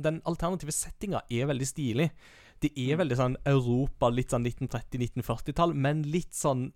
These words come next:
Speaker 1: elementer av steampunk inni
Speaker 2: Mm.
Speaker 1: der også.
Speaker 2: Mm.
Speaker 1: Eh, eh, og samtidig veldig sånn, på en måte, litt sånn anime-ish følelse over det også. Ehm,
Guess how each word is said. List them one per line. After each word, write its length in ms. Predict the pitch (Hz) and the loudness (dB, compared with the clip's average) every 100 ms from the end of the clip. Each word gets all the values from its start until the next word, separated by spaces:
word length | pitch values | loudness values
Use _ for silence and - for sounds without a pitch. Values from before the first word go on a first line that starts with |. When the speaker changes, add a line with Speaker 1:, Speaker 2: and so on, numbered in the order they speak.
| - | 0
Speaker 1:
elementer 380 | 139 143 147 | 0 0 -2
av 60 | 131 | -4
steampunk 1000 | - - 151 160 - 117 101 - - - _ _ - - | -4 -4 -4 6 6 6 -6 -16 -20 -20 _ _ -10 -2
inni 380 | 123 113 113 117 | 0 2 2 0
Speaker 2:
Mm. 60 | 117 | 0
Speaker 1:
der 140 | 107 | 2
også. 280 | 123 147 131 - - - | 4 2 0 -12 -18 -12
Speaker 2:
Mm. 100 | 156 | -2
Speaker 1:
Eh, 1040 | 143 135 131 127 127 123 120 117 113 110 | 2 2 2 2 4 2 2 0 0 0
eh, 120 | 113 - - - - | -4 -10 -20 -20 -12
og 200 | - 147 | 0 0
samtidig 440 | 139 160 131 143 143 | 2 -2 -2 -2 0
veldig 300 | 147 113 127 | 0 0 0
sånn, 260 | 135 120 | 0 -2
på 120 | 120 151 | -4 -4
en 60 | |
måte, 180 | 131 135 | -2 -2
litt 220 | 147 170 | -2 -2
sånn 180 | - 123 - | 0 0 0
anime-ish 640 | 135 135 135 - - - - | 0 0 -2 -2 -8 -8 -6
følelse 400 | - 113 110 123 | -2 0 0 0
over 120 | 107 | 0
det 80 | 110 | 2
også. 320 | 131 143 - - - | 4 2 0 -16 -6
Ehm, 440 | 139 135 123 110 | -4 -2 -4 -8